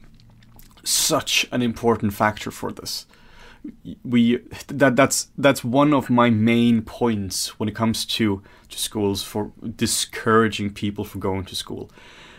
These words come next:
It is absolutely <laughs> insanely expensive to assen-, attend certain schools. And it's, it's not that, it's not that this isn't, uh, it's not that this is an incredibly low-paying field. Certain jobs here can pay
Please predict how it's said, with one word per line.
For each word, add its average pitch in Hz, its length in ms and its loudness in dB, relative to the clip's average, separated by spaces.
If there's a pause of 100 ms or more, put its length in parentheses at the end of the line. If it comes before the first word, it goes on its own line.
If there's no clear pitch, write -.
(420)
It 123 140 4
is 120 400 2 (220)
absolutely 110 1300 0
<laughs> - 40 -12
insanely 120 1000 2
expensive 113 500 0
to 104 120 0
assen-, 104 340 -2
attend 104 360 -2
certain 101 220 -4
schools. - 400 -10 (600)
And 120 260 -2 (460)
it's, 139 200 0 (500)
it's 135 160 0
not 175 160 6
that, 120 240 6 (380)
it's 139 140 4
not 175 80 6
that 123 180 4
this 113 220 0
isn't, 104 500 -2
uh, 120 100 4
it's 127 140 2
not 160 100 6
that 117 60 4
this 113 160 2
is 110 60 0
an 104 60 0
incredibly 107 340 0
low-paying 101 500 0
field. 120 400 -4
Certain 127 380 0
jobs 113 340 2
here 104 120 -4
can 101 180 -8
pay 104 260 -4